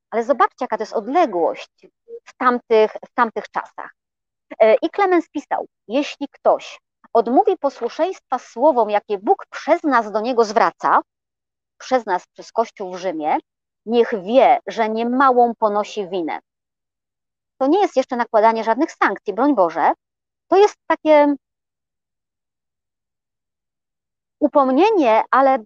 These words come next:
bardzo zdecydowanym językiem, tak? Takie upomnienie z mocą. Ym, zwłaszcza że Korynt, musimy pamiętać,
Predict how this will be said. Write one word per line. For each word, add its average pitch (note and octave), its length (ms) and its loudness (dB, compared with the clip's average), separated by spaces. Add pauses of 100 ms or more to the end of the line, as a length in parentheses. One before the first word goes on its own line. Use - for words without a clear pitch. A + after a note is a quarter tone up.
(140)
bardzo D4+ 420 2
zdecydowanym A#3 720 0
językiem, G#3 540 -10
tak? - 340 -4
Takie C4 420 2 (100)
upomnienie D4 640 0
z C4 100 -6
mocą. G#3+ 420 -2 (720)
Ym, G#3+ 600 6 (300)
zwłaszcza B3 760 -4
że C4 140 -6 (180)
Korynt, B3+ 500 0
musimy B3+ 400 -6
pamiętać, B3 520 -6